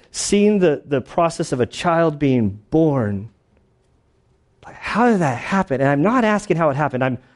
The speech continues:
I, I'm, there's always a bunch of sarcastic people. It, it, the fact that life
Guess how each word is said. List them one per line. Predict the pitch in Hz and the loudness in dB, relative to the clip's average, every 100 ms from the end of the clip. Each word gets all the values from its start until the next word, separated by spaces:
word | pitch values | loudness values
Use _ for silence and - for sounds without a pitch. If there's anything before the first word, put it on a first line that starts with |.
| _ | _
I, | 123 120 - | -10 -10 0
I'm, | 151 143 123 - _ _ _ _ _ _ _ _ _ _ _ _ _ _ _ _ _ _ _ _ _ _ | 0 0 -4 -12 _ _ _ _ _ _ _ _ _ _ _ _ _ _ _ _ _ _ _ _ _ _
there's | 113 | -12
always | 113 113 | -6 -6
a | 104 | -6
bunch | 107 | -8
of | |
sarcastic | - 98 120 107 87 | -6 -4 -2 -4 -8
people. | 92 87 - _ - | -8 -8 -10 _ -8
It, | 131 - | -8 -2
it, | 156 143 _ _ _ _ _ | 0 -2 _ _ _ _ _
the | 135 131 | -4 -2
fact | - 233 - | 0 -2 -2
that | 170 | -4
life | 147 143 170 302 233 - - | -2 -2 0 0 0 -6 -20